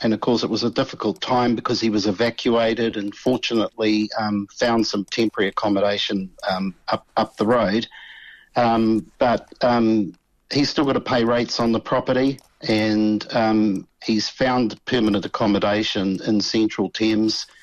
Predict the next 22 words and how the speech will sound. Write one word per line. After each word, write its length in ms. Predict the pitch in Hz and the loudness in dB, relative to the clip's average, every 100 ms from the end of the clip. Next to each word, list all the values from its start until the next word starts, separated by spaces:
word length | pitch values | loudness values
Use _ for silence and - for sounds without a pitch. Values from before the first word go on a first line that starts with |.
| - _ - | -20 _ -4
Um, 380 | 104 107 104 101 | 0 2 2 2
at 100 | 131 | 0
his 240 | 135 165 123 | 0 0 0
age, 300 | 113 113 107 | -2 -2 -4
at 80 | |
ninety-five, 840 | 131 127 107 95 - 107 113 107 - _ - | -2 -2 -2 -4 0 2 2 -2 -8 _ -6
it's, 180 | 110 - | -6 -2
it's 220 | 127 - 107 | -4 -2 -2
a 40 | |
huge 360 | - 123 107 120 | 0 0 0 0
ask 500 | 113 117 110 - - | 0 0 -2 -8 -6
to 300 | 117 101 104 - - - _ | -2 0 -2 -6 -20 -20 _
worry 260 | 123 120 | 0 2
about 360 | 117 104 113 107 | 0 0 0 0
demolishing 520 | 110 107 110 107 110 | 0 2 2 2 0
the 80 | 101 | -2
property 600 | - 120 110 110 107 107 | 0 -2 0 0 0 0
and, 380 | 123 107 101 98 | 0 0 0 0
um, 400 | 101 101 98 98 - _ _ | 0 -2 -2 -6 -12 _ _
building 320 | 110 120 107 104 | 0 2 2 0
something 500 | - 113 107 104 107 | 0 -2 0 0 2
new. 340 | 117 117 120 | 2 0 -2